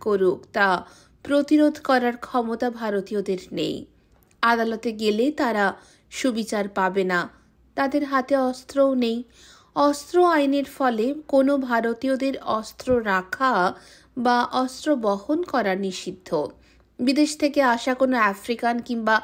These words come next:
চীনে বা জাপানে, এমনকি এদেশের অ্যাংলো ইন্ডিয়ানরাও অনায়াসে অস্ত্র নিয়ে ঘুরতে পারবে, কিন্তু ভারতের মাটিতে শুধু কোনো ভারতীয়ই অস্ত্র রাখতে পারবে না। হায়দ্রাবাদ অঞ্চলের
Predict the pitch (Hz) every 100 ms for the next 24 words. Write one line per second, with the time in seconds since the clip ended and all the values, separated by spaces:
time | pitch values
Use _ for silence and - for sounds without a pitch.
0 | - - _ - 294 277 247 220 220 220
1 | 240 226 233 220 214 220 220 233 233 254
2 | 233 240 247 277 - 240 254 285 320 311
3 | 269 269 247 226 202 202 269 - - -
4 | - 269 294 320 330 302 320 302 247 240
5 | - 277 262 254 - 240 - 240 277 370
6 | 392 220 185 185 262 247 262 226 - -
7 | - 208 190 208 202 240 262 571 554 403
8 | 214 190 185 185 180 - 294 262 240 226
9 | 214 190 185 - _ - 294 320 320 294
10 | 285 254 247 - 240 240 - - 208 170
11 | - - 180 165 127 - - - - _
12 | _ _ _ _ - 277 262 262 262 254
13 | 247 - 226 226 214 254 233 202